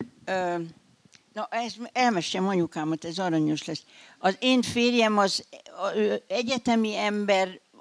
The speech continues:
volt is, és azzá is akkor kezdett, fi-, hát fiatalok voltunk, huszonöt-hat évesek, mikor összekerültünk, és, ö, a férjem, akkor még nem volt férjem, ö, nagyon ambicionálta, hogy miért nem doktorálok le.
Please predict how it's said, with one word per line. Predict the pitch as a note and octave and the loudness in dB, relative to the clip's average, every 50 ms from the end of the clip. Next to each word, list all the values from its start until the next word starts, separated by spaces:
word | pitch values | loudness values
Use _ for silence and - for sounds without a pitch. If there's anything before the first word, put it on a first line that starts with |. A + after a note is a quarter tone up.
| - G#3+ G3 - _ - - F#3 E3+ | -12 -12 -12 -12 _ -20 -18 -12 -6
volt | F3+ G3+ G#3+ A3+ A#3+ B3+ A#3+ - | -4 0 2 2 0 0 -2 -4
is, | C4+ A#3+ - A3 | -4 -2 -2 -2
és | G#3 F3+ - | -2 -2 -2
azzá | - G3 G3 F#3+ F3+ G3+ F#3+ F#3+ | 0 0 0 0 2 0 0 0
is | F3+ | 0
akkor | F#3+ - G#3+ - - G3 F3+ - | -2 -4 -4 -4 -2 -6 -6 -6
kezdett, | - F#3+ F3+ E3+ D#3 E3 - E3+ D#3+ - - | -2 -2 -2 -2 -2 -4 -8 -10 -10 -10 -10
fi-, | - - | -14 -14
hát | F#3 - | -14 -14
fiatalok | - G#3+ G3 F3 E3 - E3+ E3 D#3 - | -12 -10 -10 -10 -10 -10 -14 -14 -14 -12
voltunk, | F#3+ F#3 F3 - F3+ E3+ D#3 | -12 -12 -12 -10 -10 -10 -10
huszonöt-hat | F3+ F3+ - - E3+ D#3+ D#3+ - - F3 - - F3 D#3+ - | -10 -12 -12 -12 -12 -14 -18 -18 -20 -20 -20 -18 -18 -16 -14
évesek, | - E3 D#3+ D#3+ E3 E3 - F3 E3 - | -12 -12 -10 -8 -8 -10 -10 -12 -10 -10
mikor | E3 D#3+ - E3+ E3 | -10 -8 -6 -4 -4
összekerültünk, | F3+ F#3+ F#3 - G#3+ G3 - G#3+ G#3 G#3 G#3 G3+ - - G#3 G3 - - - - - - - - - - - _ - | -4 -4 -2 -4 -4 -2 -2 0 0 0 0 0 0 0 -2 -2 -2 -4 -18 -20 -20 -20 -20 -20 -20 -20 -18 _ 0
és, | F#3 F#3 F3+ F3 - - - - - _ _ _ _ _ _ - - | 4 4 6 6 4 2 2 -4 -6 _ _ _ _ _ _ 0 6
ö, | F#3 F3 E3+ E3 D#3 D#3 - - | 6 8 8 8 8 6 4 4
a | - D3+ D3 D#3+ D#3 C#3+ - - _ _ - B2+ A#2+ E3 F3 | 6 8 10 10 8 6 0 -8 _ _ -16 -14 -10 -8 -2
férjem, | - - B3 B3+ B3 A#3 G3+ F#3+ F#3 F3 - - - - _ _ - | 8 10 10 12 12 12 10 10 8 8 4 0 -6 -8 _ _ -8
akkor | B2 C#3+ - - G3 | 0 0 2 4 6
még | F3 E3+ | 6 8
nem | F3+ G3+ G3+ | 8 8 6
volt | F3+ D#3 C#3+ | 4 2 0
férjem, | - F3 E3 D#3+ E3+ G3 G#3 G#3+ - - - - _ _ _ _ - | -2 -2 0 2 2 2 2 0 -2 -8 -20 -20 _ _ _ _ -4
ö, | - - F3 E3+ E3+ F3 - | 4 6 8 8 8 6 6
nagyon | - A3 B3+ B3+ G#3+ G#3+ G3 | 8 8 8 10 10 8 10
ambicionálta, | G3 G#3+ A3+ G#3+ G3 - - F#3 F3 F3 F3 F3 F3 - - | 10 10 10 8 6 6 6 6 8 8 8 6 6 6 4
hogy | F#3 F3 F3 - | 4 4 4 6
miért | F#3+ A3 A#3+ B3+ | 8 10 12 12
nem | A3+ F#3+ E3+ E3+ | 12 12 12 10
doktorálok | F3 G3+ G3 - - F#3+ F3 E3 D#3+ D#3 D#3 D#3 D#3 D3 - - | 10 8 6 6 4 4 4 6 6 4 4 4 2 0 0 -2
le. | D#3+ D3 C#3+ B2+ | -2 0 0 0